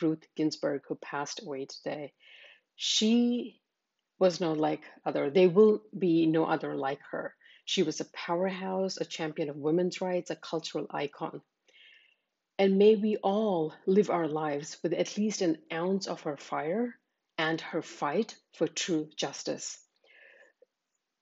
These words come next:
Y-, you know, it's a sad moment in history for someone who's fought as bravely and as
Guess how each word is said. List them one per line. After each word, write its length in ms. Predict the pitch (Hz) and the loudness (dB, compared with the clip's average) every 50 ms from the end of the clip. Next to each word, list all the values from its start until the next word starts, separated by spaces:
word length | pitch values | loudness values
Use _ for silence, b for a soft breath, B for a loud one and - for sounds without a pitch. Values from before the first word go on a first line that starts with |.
| _ _ | _ _
Y-, 300 | 196 202 185 - 202 - _ _ 196 | -12 -12 -10 -12 -14 -16 _ _ 0
you 140 | - 247 226 | 4 6 6
know, 140 | 220 220 220 | 6 6 6
it's 260 | - 220 214 - - | 4 4 2 4 0
a 80 | 214 202 | 0 0
sad 500 | - - - 214 214 226 240 214 196 - - | 0 0 0 0 2 2 0 0 -2 -6 -2
moment 420 | 196 185 196 196 190 180 165 165 | 2 4 4 4 4 2 2 0
in 80 | 170 160 | -2 -4
history 680 | 151 - 185 170 - - - 160 151 143 151 147 - - _ _ _ _ _ _ _ _ | -4 -4 -6 -8 -8 -6 -4 -2 -2 0 -2 -4 -6 -10 _ _ _ _ _ _ _ _
for 140 | - 190 185 | -2 -2 0
someone 360 | - - 190 175 175 185 190 | 0 0 0 0 0 0 -2
who's 260 | 151 175 185 170 - | 0 0 0 0 0
fought 520 | - - - - 190 175 170 180 180 - - | -6 -10 -2 0 2 2 2 2 -2 -4 -4
as 220 | - 170 156 143 | -2 -2 -2 -4
bravely 720 | 143 - _ 165 160 160 170 180 170 160 175 175 175 175 170 | -8 -6 _ 4 6 6 6 6 4 2 2 4 4 4 2
and 180 | 156 147 147 | 0 -4 -6
as 240 | 147 143 139 - - | -6 -6 -6 -8 -10